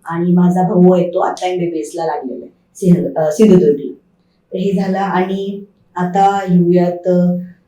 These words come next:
आपल्या मेन पॉइंटवरती की लाईफला टर्न कुठून आला माझ्या. तर, अ, first of all माझं लव्ह मॅरेज होतं. अ, प्रशांत गोरे, अ, हे माझ्या हजबंडचं नाव आहे.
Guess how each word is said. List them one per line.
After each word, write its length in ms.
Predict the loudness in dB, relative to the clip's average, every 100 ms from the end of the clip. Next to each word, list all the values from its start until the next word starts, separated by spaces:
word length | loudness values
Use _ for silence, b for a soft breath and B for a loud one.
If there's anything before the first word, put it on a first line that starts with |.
| _
आपल्या 400 | -4 -2 0 0 0 -4 -8
मेन 420 | 0 4 4 0
पॉइंटवरती 680 | -8 0 2 2 0 -4 -8
की 440 | -8 -12 -14 -16 _ _ _ _ _ _ _ _ _ -4
लाईफला 400 | 0 0 0 0
टर्न 340 | 2 2 2
कुठून 260 | 2 4 4
आला 180 | 2 -6
माझ्या. 320 | -12 -14 -18 _ _ _ _ _ _ _ _ _ -8
तर, 160 | -2 0
अ, 380 | 0 -2 0 2
first 260 | 4 4
of 80 | 4
all 100 | 2
माझं 220 | 2 0
लव्ह 180 | 0 2
मॅरेज 340 | 2 0 -2 -6
होतं. 240 | -8 -12 -16 _ _ _ -18
अ, 60 | -16 -10 -10 -10
प्रशांत 440 | -6 -6 -2 0 0
गोरे, 440 | 2 0 0 -6 B B -6
अ, 100 | -4
हे 220 | 2 4
माझ्या 240 | 4 2
हजबंडचं 480 | 0 0 -2 -8 -12
नाव 100 | -14
आहे. 320 | -14 -18 -20